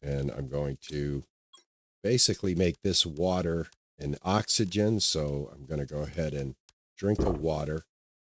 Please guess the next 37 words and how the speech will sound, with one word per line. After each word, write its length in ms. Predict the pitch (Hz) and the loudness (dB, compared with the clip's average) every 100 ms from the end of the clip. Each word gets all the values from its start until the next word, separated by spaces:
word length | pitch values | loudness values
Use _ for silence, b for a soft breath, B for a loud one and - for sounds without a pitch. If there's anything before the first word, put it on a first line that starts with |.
| _ _ | _ _
I'm 60 | 69 | -6
gonna 140 | 71 | -6
take 380 | 69 - 107 - | -2 2 2 4
an 80 | 92 | 2
oxygen. 640 | 90 80 - 67 65 62 - _ - _ _ _ _ _ _ - | 4 2 -2 -2 -6 -10 -12 _ -20 _ _ _ _ _ _ -4
And, 280 | 73 71 | -2 0
uh, 220 | 71 69 69 _ | -2 -4 -6 _
at 120 | - - | -18 2
this 220 | 87 - | 4 6
point 380 | - - 90 82 - | 4 2 2 0 0
now, 240 | 80 78 | 0 2
what 140 | 76 | 2
I 40 | 80 | 2
wanna 260 | 85 85 | 2 2
do 200 | 71 92 | 4 4
is 100 | 78 | 8
set 280 | - - 95 | 8 8 8
up 120 | 87 | 6
a 60 | 78 | 2
little 240 | 73 117 | 4 4
bit 220 | 110 120 104 | 6 6 6
of 120 | 82 | 4
an 120 | 76 | 0
electrical 540 | 76 98 - 117 120 | 0 0 0 0 0
grid. 320 | 101 120 127 87 | 2 4 4 4
We 100 | 82 | 6
did 260 | 123 135 | 8 6
put 280 | - 120 - | 6 4 4
one, 440 | 82 101 127 180 190 _ _ _ _ _ _ - | 6 10 10 10 6 _ _ _ _ _ _ 2
uh, 200 | 98 98 | 4 6
unit 400 | 92 120 113 - | 8 10 8 6
down, 380 | 104 113 151 180 | 4 6 4 4
which 180 | 92 98 | 2 2
is 160 | 87 | 4
why 220 | 95 95 | 4 4
we 180 | 87 87 | 4 2
have 460 | 80 92 87 80 | 4 4 4 0